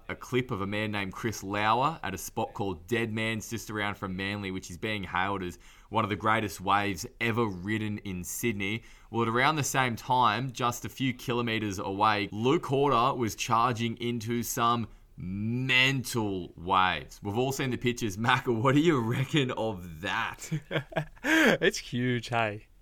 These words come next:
Speaker 2: Him
Speaker 1: It's
Speaker 2: and his
Speaker 1: massive.
Speaker 2: mate, Matt Jenkins, I swear, that is huge. I, I would go, I would even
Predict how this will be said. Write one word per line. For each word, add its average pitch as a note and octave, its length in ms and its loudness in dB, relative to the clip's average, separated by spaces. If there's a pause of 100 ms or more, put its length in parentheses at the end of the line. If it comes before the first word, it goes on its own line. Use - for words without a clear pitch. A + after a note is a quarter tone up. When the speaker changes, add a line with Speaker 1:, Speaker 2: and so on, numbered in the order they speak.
(120)
Speaker 2:
Him E3+ 200 6
Speaker 1:
It's G3 40 8
Speaker 2:
and F#3 80 6
his D#3+ 180 4
Speaker 1:
massive. A#2+ 280 6
Speaker 2:
mate, - 100 -14
Matt B2+ 220 2
Jenkins, A#2+ 680 -2 (160)
I B2+ 180 4
swear, A2 540 0
that B2+ 240 8
is B2+ 340 -2
huge. - 960 -8
I, B2+ 140 10
I C3 200 10
would C#3 180 6
go, B2 460 6
I A#2 100 6
would A#2 120 4
even A2+ 420 0